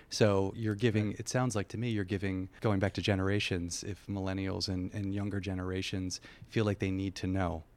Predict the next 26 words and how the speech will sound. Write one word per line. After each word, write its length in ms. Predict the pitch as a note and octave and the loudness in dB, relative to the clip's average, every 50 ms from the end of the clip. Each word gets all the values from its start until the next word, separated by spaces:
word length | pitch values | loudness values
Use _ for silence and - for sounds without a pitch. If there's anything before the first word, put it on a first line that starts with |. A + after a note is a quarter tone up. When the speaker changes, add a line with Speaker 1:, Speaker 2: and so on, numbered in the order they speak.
| - - - | -20 -10 -4
Speaker 1:
on 140 | A2 G2+ F#2+ | -2 -2 -2
a 20 | |
regular 320 | F2+ G2 F#2 F#2 F#2 F2+ | -2 -2 -2 -2 -4 -4
basis, 540 | F2+ F#2 G2 G2+ F#2+ - - F#2 F2+ - - - - - - - | -2 0 0 0 0 -2 -4 -4 -4 -6 -8 -10 -16 -20 -10 -8
it 80 | A2+ - | 0 2
sounds 180 | A#2+ A#2 A2 | 2 4 4
like 160 | A2 G2 - | 2 0 0
you're 100 | - G2+ F#2 | -2 -2 0
giving 360 | F#2 G#2 G2 G2 F#2+ G2 F#2 | 2 2 2 2 2 0 0
them 340 | F#2 F2 F2+ F2+ F2 F2 - - - - - - - _ | 0 0 -2 -2 -4 -4 -8 -10 -16 -20 -20 -20 -20 _
what 200 | - A2+ A2 G2+ - | -4 -2 -2 0 0
they 100 | G2 F#2+ | -2 -2
need 160 | G2 F#2+ F#2 | 0 -2 -2
to 100 | - - | -2 -4
know 300 | F#2+ G#2 G#2 F#2+ F#2 F2+ - - - | -4 -2 -2 -2 -2 -4 -6 -8 -12
across 320 | - - G#2 F#2+ F2 - | -6 -4 -2 -2 -2 -4
the 260 | - - F#2 F2 F2 - - | -4 -4 -2 -2 -2 -6 -4
company. 400 | - - G2+ F#2+ - F2 E2+ E2 | -2 -2 0 0 0 -4 -4 -4
So 300 | - - - F#2+ F2+ F#2+ - - - - - - | -6 -4 -2 -2 -2 -4 -6 -12 -20 -20 -14 -6
it 80 | - G#2+ | -4 -2
Speaker 2:
No 100 | A2 G#2+ | -2 0
Speaker 1:
may 160 | G#2 G#2+ F#2+ | 0 0 0
be 60 | F#2+ | 0
Speaker 2:
doubt. 100 | F#2 - - - | -2 -4 -6 -2
Speaker 1:
working 300 | A2+ G#2 G2 - G2+ F#2 | -2 -2 -2 -2 -2 -2
in 180 | F2+ F2 F2 | -2 -2 -4